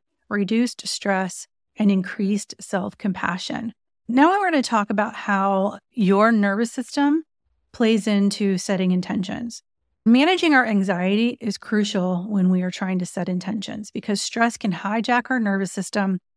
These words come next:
leading to fight, flight, freeze, or fawn responses,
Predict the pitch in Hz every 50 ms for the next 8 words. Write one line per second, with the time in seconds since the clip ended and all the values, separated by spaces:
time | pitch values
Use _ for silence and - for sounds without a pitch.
0 | _ _ _ _ _ - - 214 208 208 208 196 202 - 196 202 202 180 - -
1 | - 269 285 311 302 - - - _ - - _ _ - 226 214 220 220 247 233
2 | - - _ _ _ _ _ _ _ _ - 233 240 240 240 240 247 247 233 -
3 | - - 262 208 202 - - - 214 202 202 208 196 202 208 190 - - 214 202
4 | 196 208 202 - 202 190 190 190 190